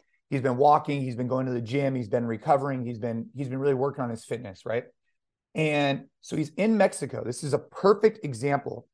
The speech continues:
of train hard, live free. So he's in Mexico, and his daughter goes into a, um, bathroom, um, like, with him. Like, she's, she's very young,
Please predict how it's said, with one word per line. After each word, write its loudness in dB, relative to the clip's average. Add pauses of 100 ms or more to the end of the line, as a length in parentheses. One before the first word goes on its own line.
of 0
train -2
hard, 4
live 0
free. -6 (480)
So -10
he's -6
in 4
Mexico, 2 (480)
and 2
his -2
daughter 8
goes 2
into -6
a, -2
um, -4
bathroom, 2
um, -4 (720)
like, -2
with 6
him. -10
Like, -4
she's, -4
she's -6
very 2
young, -2